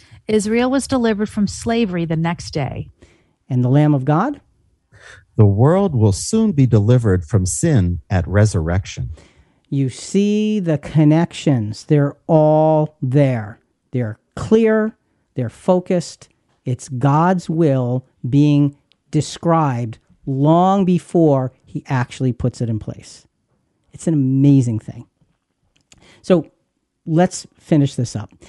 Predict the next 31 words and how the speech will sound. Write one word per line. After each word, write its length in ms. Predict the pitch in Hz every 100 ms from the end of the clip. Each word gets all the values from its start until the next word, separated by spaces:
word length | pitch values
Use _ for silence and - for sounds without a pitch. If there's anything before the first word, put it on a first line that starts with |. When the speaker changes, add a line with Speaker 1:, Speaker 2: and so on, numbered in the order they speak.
| - -
Speaker 2:
Folks, 220 | 175 165
let's 180 | 214 -
look 140 | 214
at 180 | 185 165
Isaiah 460 | 156 151 147 156 147
chapter 440 | - 160 151 151
fifty-three, 840 | - 156 147 147 - - 139 127 127 _ _ _
verses 380 | 143 147 - 135
four 400 | - 170 156 147
and 160 | 139
five, 460 | - 143 131 120 120 _ _ _
and 180 | - 143
just 360 | 143 180 - -
soak 440 | - - 196 208 214
in 400 | 185 165 156 143 _ _ _
the 140 | 143 131
depth 680 | 110 151 156 185 - - - 151
of 200 | 135 139
the 100 | 127
pain 440 | - - 196 190
and 140 | 160
suffering 720 | 139 - 143 - 131 107 113 - _
that 160 | 139 131
Jesus 460 | - 135 127 135 -
went 200 | 131 127
through 380 | - 110 104 - _ _
to 140 | - 131
be 340 | 113 139 151
that 220 | 135 127
Passover 520 | - 123 120 123 110 113
lamb. 300 | 107 104